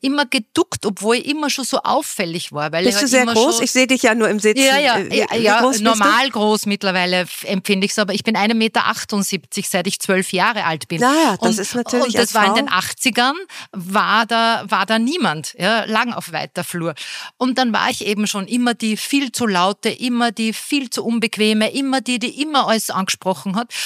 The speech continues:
Speaker 1: Und jetzt denke ich mir, jetzt macht auf einmal alles so Sinn. Und ja, und ich schaue nur gut dabei aus. Schönheit hin oder her, aber wenn ich Fotos mir anschaue von vor zehn, zwanzig, dreißig Jahren, denke ich mir immer, na, bin ich froh, dass ich jetzt so ausschaue, wie ich jetzt ausschaue.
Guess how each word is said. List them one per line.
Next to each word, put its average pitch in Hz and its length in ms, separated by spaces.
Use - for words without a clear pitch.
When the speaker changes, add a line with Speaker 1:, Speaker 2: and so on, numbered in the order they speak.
Speaker 1:
Und 254 220
jetzt 226 320
denke 247 220
ich 240 100
mir, 254 160
jetzt 214 240
macht 240 240
auf 226 100
einmal 240 200
alles 233 320
so 254 160
Sinn. 233 520
Und 269 380
ja, 226 340
und 254 120
ich 269 140
schaue 220 280
nur 254 140
gut 214 260
dabei 160 320
aus. 160 320
Schönheit 269 560
hin 262 200
oder 247 160
her, 208 280
aber 202 320
wenn 214 160
ich 240 140
Fotos 285 460
mir 233 180
anschaue 247 480
von 226 240
vor - 240
zehn, 226 360
zwanzig, 196 440
dreißig 180 440
Jahren, 196 240
denke 190 240
ich 202 60
mir 202 60
immer, 214 160
na, 160 120
bin 151 200
ich 190 120
froh, 208 160
dass 196 180
ich 175 100
jetzt 175 160
so 175 100
ausschaue, 175 340
wie 185 140
ich 185 60
jetzt 202 260
ausschaue. 147 480